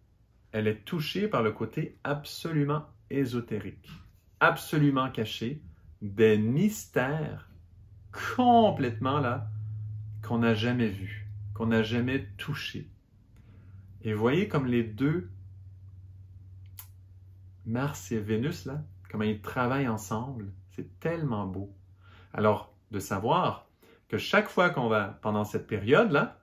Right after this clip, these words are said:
on va dire du vingt au vingt-sept juin, chaque fois qu'on va travailler, ou même avant, hein, pour ceux qui travaillent d'avance, là, moi je fais partie de ça, ces gens-là, donc pour ceux qui aiment travailler d'avance et aussi après,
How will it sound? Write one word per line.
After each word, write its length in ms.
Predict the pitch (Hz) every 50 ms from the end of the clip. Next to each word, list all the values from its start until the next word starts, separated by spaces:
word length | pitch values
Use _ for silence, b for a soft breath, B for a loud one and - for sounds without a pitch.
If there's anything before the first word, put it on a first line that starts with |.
| _ -
on 60 | 95
va 100 | 95 95
dire 220 | 92 120 123 113
du 200 | 104 104 98 98
vingt 220 | 92 113 113 117 110
au 140 | 98 92
vingt-sept 400 | 95 92 92 - - - 110 95
juin, 340 | 98 98 95 95 113 151 - - b b b b b b
chaque 220 | - - 180 -
fois 100 | - 202
qu'on 160 | - - 131
va 80 | 120 117
travailler, 460 | 113 - 127 113 113 117 110 110 -
ou 60 | 123 113
même 240 | 117 123 127 123
avant, 420 | 110 104 101 95 104 98 90 85 87
hein, 220 | 98 110 117 - _
pour 140 | - 92
ceux 100 | - -
qui 140 | 113 - -
travaillent 320 | - 95 95 101 104 104 98
d'avance, 640 | 95 92 90 90 95 98 117 143 160 156 151 -
là, 140 | 143 139 143
moi 180 | 123 104 98 95
je 60 | -
fais 120 | - 98
partie 300 | - 90 87 - - -
de 100 | 98 92
ça, 300 | 85 - - 127 131 131
ces 160 | - - 104 92
gens-là, 320 | 101 92 98 120 147 B B B B B B B B B
donc 180 | - 98 95 - - _ _ _
pour 160 | - 113 104 101
ceux 140 | - 147
qui 180 | 143 143 - 139
aiment 220 | 131 131 139 139
travailler 340 | 135 - - 107 110 113 117
d'avance 580 | 110 104 101 98 104 110 123 131 131 - - _ -
et 120 | 117 113
aussi 300 | 107 104 104 - - 104
après, 460 | 92 92 - - 120 156 208 - _